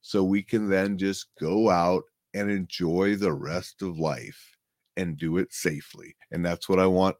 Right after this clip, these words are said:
for everyone. That's why I work on the things that I do. That's why I teach the courses I teach. That's why I want you to sign up for that newsletter at enjoy life safely dot com, because I send information every week to help with that as well.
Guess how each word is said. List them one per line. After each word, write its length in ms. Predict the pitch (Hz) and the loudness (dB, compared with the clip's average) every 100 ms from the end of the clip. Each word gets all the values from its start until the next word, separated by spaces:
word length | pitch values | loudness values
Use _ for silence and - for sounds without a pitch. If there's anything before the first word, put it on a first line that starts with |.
| _ | _
for 260 | - 107 - | -8 -6 -4
everyone. 640 | 98 82 80 78 80 80 - - | -4 -4 -4 -6 -8 -10 -14 -6
That's 260 | 82 82 - | -4 -4 2
why 220 | 95 95 | 4 6
I 60 | |
work 340 | 101 92 92 - | 4 4 2 0
on 120 | 98 | -4
the 80 | 78 | -4
things 400 | - 90 92 95 | -2 -2 -2 -2
that 120 | 101 | 0
I 140 | 104 107 | 2 2
do. 400 | 113 117 117 120 | 4 4 2 -6
That's 120 | - | 0
why 180 | 95 90 | 6 6
I 60 | 85 | 6
teach 380 | - 104 104 - | 0 0 0 -4
the 80 | |
courses 560 | 87 - 107 107 110 98 | -6 4 4 4 -2 2
I 100 | 98 | 2
teach. 560 | - 127 135 - - - - | 6 4 4 0 -12 -12 -8
That's 200 | 95 - | -6 4
why 120 | 101 | 6
I 20 | |
want 300 | 95 98 95 | 6 4 2
you 60 | 95 | -2
to 80 | 85 | -4
sign 360 | - 98 101 | 0 2 4
up 140 | 107 - | 2 0
for 100 | 110 | 4
that 200 | 110 113 | 4 6
newsletter 640 | 123 92 76 80 78 87 - | 4 4 2 0 0 -4 -6
at 120 | 82 | -6
enjoy 380 | 80 85 92 95 | -4 2 4 6
life 200 | 98 98 | 4 2
safely 400 | 107 104 - 107 | 2 2 4 8
dot 260 | 110 - | 8 8
com, 400 | - 120 87 82 - _ | 4 2 4 0 -8 _
because 200 | - 76 | -12 -4
I 80 | 80 | -4
send 340 | 80 - 90 95 | -4 -2 0 0
information 680 | 95 - 101 98 95 110 | -2 -4 0 0 0 -2
every 200 | 98 98 | 0 2
week 260 | 98 101 113 | 2 2 0
to 80 | 87 | -6
help 320 | - 98 98 | 0 0 2
with 140 | 101 | 2
that 200 | 98 101 | 4 4
as 140 | 107 98 | 2 0
well. 340 | 90 69 - | -2 -2 -8